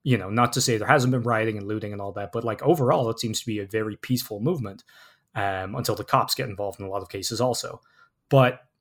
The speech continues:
instead of being like, "Oh, it's terrible, like, look at blah, blah, blah,"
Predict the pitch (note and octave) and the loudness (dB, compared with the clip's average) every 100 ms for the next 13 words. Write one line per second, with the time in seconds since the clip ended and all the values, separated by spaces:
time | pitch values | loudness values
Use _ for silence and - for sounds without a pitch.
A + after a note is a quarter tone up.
0 | _ _ - B2+ - D3 D3 C#3 C#3 B2 | _ _ 0 2 6 6 6 4 4 6
1 | B2+ B2+ A2+ - - C3+ B2+ A2+ G#2 G#2 | 6 6 4 0 4 4 4 0 -2 -4
2 | A2 C3 C3 B2 A#2+ B2 G#2+ A2 A2 C3 | 2 2 6 4 4 2 2 0 2 2
3 | G#2+ | 2